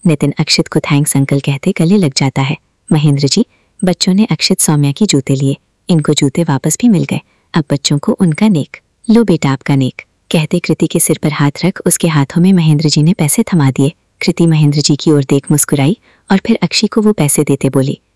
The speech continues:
"अक्षी दीदू, आप ये पैसे आश्रम में भेज देना, वहाँ के बच्चों की study shopping में काम आएंगे, वो बहुत happy होंगे, फिर हम सब भी happy होंगे। बिग अक्षित और संध्या मासी कहते हैं ना, जब हम दूसरों को खुशी देते हैं तो हमें blessing मिलती है।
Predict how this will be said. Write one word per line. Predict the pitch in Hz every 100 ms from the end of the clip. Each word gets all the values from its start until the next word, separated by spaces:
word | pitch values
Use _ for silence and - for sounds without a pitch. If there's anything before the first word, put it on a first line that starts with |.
| -
"अक्षी | 160 - 165
दीदू, | 143 131 190 _ _ -
आप | 180 -
ये | 214
पैसे | 151 143 -
आश्रम | 160 147 - 214
में | 220
भेज | 165 143 -
देना, | 135 143 _ _ -
वहाँ | 170 156
के | -
बच्चों | 156 143 151
की | 143 165
study | - 143 165
shopping | - 139 - 147
में | 208
काम | 208 160
आएंगे, | 143 135 135 - _ _ 202
वो | 165
बहुत | 160 202
happy | - 147 220
होंगे, | 208 139 156 - _ _ -
फिर | 170
हम | 165
सब | 147 180 -
भी | 240
happy | 185 135 139
होंगे। | 135 131 170 _ _ -
बिग | 165 151
अक्षित | 143 - 214
और | 185
संध्या | - 147 143 170
मासी | 147 139 165
कहते | 147 143 151
हैं | 147
ना, | 143 233 _ _ -
जब | 180
हम | 208 190
दूसरों | 170 - 190
को | 185
खुशी | 220 165 -
देते | 156 139 151
हैं | 151 - _ -
तो | 170
हमें | 151 175
blessing | 196 147 220 226
मिलती | 147 -
है। | 139 143